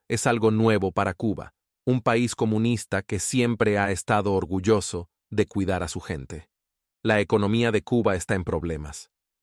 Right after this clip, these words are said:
Hay varias razones. Las restricciones de los Estados Unidos, menos producción dentro de Cuba, menos turistas por el covid, y poca ayuda de otros países.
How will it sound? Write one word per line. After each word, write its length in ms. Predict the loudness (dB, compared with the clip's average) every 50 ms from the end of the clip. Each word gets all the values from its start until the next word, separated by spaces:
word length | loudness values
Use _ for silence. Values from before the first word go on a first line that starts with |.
| _ _ _ _ _ _ 0 2
Hay 160 | 2 4 4
varias 340 | 4 2 2 2 -2 -2 -2
razones. 720 | -6 -6 -6 -4 -6 -6 -6 -8 -10 -12 -14 -18 -20 _ _ _ _ _ _ _ _ _ -6
Las 260 | -2 0 0 0 -2
restricciones 880 | -2 -2 -2 -4 -4 -6 -8 -8 -6 -2 0 0 2 2 0 -2 -2 -2
de 80 | -2 -2
los 180 | -2 -4 -6
Estados 460 | -8 -6 -2 -2 -2 0 -2 -4 -4
Unidos, 540 | -6 -4 -2 -2 -2 -2 -4 -6 -6 -10 -18 _ _ _ _ _ _ _ 0
menos 400 | 2 2 4 4 2 0 -2 -2
producción 640 | 0 0 0 0 -2 -6 -2 0 0 2 2 2 0
dentro 340 | 0 -2 -2 -2 -4 -4
de 100 | -4 -4
Cuba, 440 | -4 -2 -2 -2 0 -2 -6 -8 -10 _ _ _ _ _ _ -4
menos 360 | -2 0 0 0 0 -2 -4 -4
turistas 500 | -4 -2 -2 -2 -4 -4 -6 -6 -6 -4
por 160 | -4 -4 -4
el 140 | -4 -6 0
covid, 400 | 2 2 2 2 -2 -8 -10 -14 _ _ _ _ _ _ _ _ _ -4
y 120 | -4 -4
poca 380 | 0 2 0 2 2 0 0 2
ayuda 460 | 0 0 -2 -2 -2 0 -2 -4 -4
de 120 | -4 -2 -2
otros 320 | -2 -2 -2 -4 -6 -4
países. 680 | -6 -6 -6 -6 -8 -10 -10 -12 -12 -14 -14 -18 -18